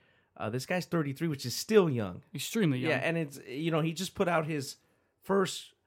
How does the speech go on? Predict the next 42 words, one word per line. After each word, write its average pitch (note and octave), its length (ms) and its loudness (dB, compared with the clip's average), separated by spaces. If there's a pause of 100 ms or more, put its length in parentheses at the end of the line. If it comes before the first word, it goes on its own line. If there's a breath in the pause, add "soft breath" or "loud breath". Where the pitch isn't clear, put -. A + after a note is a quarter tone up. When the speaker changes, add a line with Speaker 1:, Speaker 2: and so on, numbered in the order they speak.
(140)
Speaker 1:
I C3+ 80 -2
guess C#3+ 240 -2
you D3 60 -2
would C3+ 80 -8
call D3+ 180 0
it A2+ 100 -6
commercial. C#3 480 -2
I'm C3+ 140 0
not, B2+ 200 -4
you B2+ 120 -8
should C#3 180 -10
know C#3 120 0
if B2+ 60 -6
I'm B2 140 -2
using A#2 200 -4
the G#2+ 80 -4
right A#2 220 -2
terminology. A2+ 540 -4
He F3 140 -4
had F3 240 2
many C#3 180 4
mixtapes, C3 640 -2
many, B2+ 180 -4
he's B2+ 140 -6
been B2+ 140 -2
on A#2 120 -2
many A#2 180 -4
collaborations, A2 680 -4
but - 180 -10 (320 soft breath)
last C3 240 -2
year C#3 60 -2
he A#2+ 60 -2
put B2+ 160 -4
out B2 120 -2
his G#2+ 120 -8
first, - 400 -8 (580)
uh, G#2 580 -8 (340)
complete B2+ 320 -6
album, A#2 340 0 (220)
Speaker 2:
Mm-hmm. D#3 180 2 (180)
Speaker 1:
you A2+ 120 -8
know, G#2 240 -8